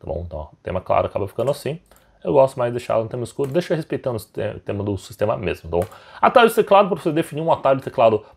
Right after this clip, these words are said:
pra ele aparecer pra você, pra aparecer, ah, as opções de, de co-, de copiar e colar, pra, pra você ativar ou desativar o Panther Bar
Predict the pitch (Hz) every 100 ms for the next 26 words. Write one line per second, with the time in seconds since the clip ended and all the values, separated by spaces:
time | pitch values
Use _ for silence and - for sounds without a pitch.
0 | _ 127 202 208 - 143 - 147 143 123
1 | - 117 170 170 123 117 107 98 113 -
2 | 104 101 _ - 92 90 85 80 85 104
3 | - 107 98 92 85 80 87 - 98 90
4 | 82 - 87 90 85 - 123 120 147 101
5 | 113 95 92 - 104 - 135 - 120 120
6 | 113 113 104 104 98 107 95 104 90 87